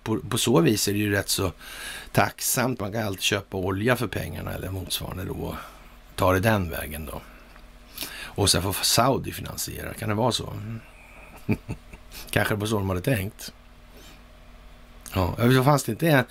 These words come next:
till och med någon sån här grej som hette Oil for Arms då? Men det fanns det, va?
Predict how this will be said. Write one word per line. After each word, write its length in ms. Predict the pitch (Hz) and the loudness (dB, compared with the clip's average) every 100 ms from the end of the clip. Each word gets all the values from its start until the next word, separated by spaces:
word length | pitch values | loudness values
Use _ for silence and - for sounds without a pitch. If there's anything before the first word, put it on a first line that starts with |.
| - - | -6 -6
till 160 | - 127 | 4 6
och 60 | |
med 160 | 110 110 | 6 4
någon 100 | 110 | 2
sån 100 | 110 | 0
här 80 | 104 | 0
grej 200 | 101 98 | 0 0
som 140 | - | 0
hette 460 | 98 - 95 92 90 - - - - - - | 0 2 2 2 -2 -8 -18 -16 -16 -10 4
Oil 300 | 98 90 90 | 6 6 4
for 260 | - 98 - | 2 0 2
Arms 920 | 113 170 156 95 - - - - - | 6 6 6 0 -6 -2 -2 -2 -4
då? 260 | 92 98 - 87 - - - - - - - - - - - | -6 -8 -8 -12 -18 -20 -20 -20 -20 -20 -20 -20 -20 -20 2
Men 160 | 139 170 | 6 6
det 60 | |
fanns 220 | 175 196 | 4 -2
det, 60 | - | -4
va? 160 | - | -6